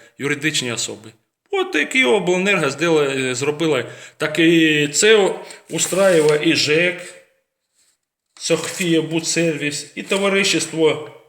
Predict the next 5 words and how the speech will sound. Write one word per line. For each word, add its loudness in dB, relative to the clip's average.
Петропавлівське, -2
яке 2
будувало 2
цей 0
будинок. -2